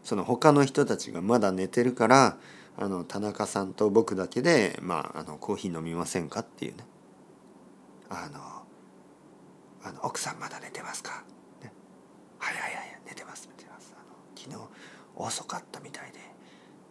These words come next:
あと一時間ぐらい寝るかもしれません。」「ああ、全然大丈夫、全然大丈夫。」みたいな感じで、あの、静かにコーヒーを作り始めて、まあ、あの、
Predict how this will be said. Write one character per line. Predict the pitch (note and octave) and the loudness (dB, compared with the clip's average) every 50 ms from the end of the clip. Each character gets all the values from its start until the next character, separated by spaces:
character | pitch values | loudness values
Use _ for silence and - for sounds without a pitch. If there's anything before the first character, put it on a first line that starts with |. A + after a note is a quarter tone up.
| - | -16
あ | - - - | -12 -12 -12
と | - - - - - - - - - - | -12 -12 -14 -14 -14 -14 -14 -16 -16 -14
一 | E2+ - - G2 | -12 -12 -10 -10
時 | F2+ | -10
間 | - - - - | -8 -8 -10 -8
ぐ | - - | -8 -8
ら | - - | -8 -8
い | |
寝 | A1+ - - | -8 -10 -12
る | - | -10
か | - - | -12 -12
も | C3+ C3 - | -12 -12 -14
し | - - | -14 -14
れ | - | -14
ま | - - - | -14 -14 -14
せ | - - - | -14 -14 -16
ん。」 | - - - - | -18 -20 -10 0
「あ | - F3 - - - - | 2 2 4 4 2 0
あ、 | - | -2
全 | - E3 D3+ D3+ | -6 -8 -10 -8
然 | D#3 D3 C#3+ | -10 -10 -8
大 | C#3+ C#3 C#3 C3+ | -10 -10 -12 -12
丈 | - - | -12 -14
夫、 | - - - | -16 -16 -16
全 | - B2+ B2+ | -16 -14 -12
然 | A#2+ A2+ A#2+ | -12 -14 -14
大 | B2+ A#2+ - | -16 -18 -18
丈 | - - | -20 -20
夫。」 | - - - - - - - - - - - - - - - - - - - - | -20 -20 -20 -20 -20 -20 -20 -20 -20 -20 -20 -20 -20 -20 -20 -20 -20 -20 -16 -14
み | - | -8
た | - E2+ F2 | -6 -6 -6
い | |
な | E2+ D#2+ | -6 -6
感 | - - G2 - - - | -6 -6 -6 -6 -6 -6
じ | G2 F#2+ | -6 -4
で、 | F#2+ A#2 C3 B2+ A#2 F#2 - - | 2 4 4 6 4 2 -2 -6
あ | G#2+ A2 | -8 -6
の、 | A2 A2+ A2+ G#2 G2+ G2 F#2+ F#2+ F#2 F2+ F2 F2 F2 E2+ E2 E2+ - - - - - - - - - - - - - - - - - - - - | -4 -2 -2 -2 -2 -4 -4 -4 -4 -4 -4 -6 -6 -6 -8 -10 -12 -18 -20 -20 -20 -20 -20 -20 -20 -20 -20 -20 -20 -20 -20 -20 -20 -20 -12 -6
静 | - - C#3+ A2+ F#2+ | -2 0 0 0 0
か | G2+ F#2 | -2 -2
に | D#2+ D#2 D#2 | -2 -4 -4
コ | - B2 A#2 | 2 2 2
ー | G2 | 2
ヒ | G2 G#2 | 2 -2
ー | E2 E2+ | -4 -4
を | - | -6
作 | - - G#2+ | -4 -4 0
り | G#2 G2 | 0 0
始 | - G#2+ G2+ F#2+ F#2 | 0 0 -2 -2 -2
め | F#2 - | -4 -4
て、 | - - G#2 F#2 D#2+ E2 - - - - - - - - - - - - - - - - - - - | -2 0 0 0 0 -2 -8 -18 -18 -18 -16 -16 -16 -16 -18 -18 -20 -20 -20 -20 -20 -20 -8 4 8
ま | G#3 F#3+ D3+ B2 | 10 10 10 10
あ、 | |
あ | - | 8
の、 | A#2+ A#2+ A#2+ A#2 A2 A2 G#2+ G#2 G#2 G3+ G3+ G2 F#2+ F#2 F2+ F2+ F2 F2 F2+ - | 4 0 -2 -2 0 0 2 2 0 0 -2 -2 -2 -2 -2 -4 -6 -6 -8 -10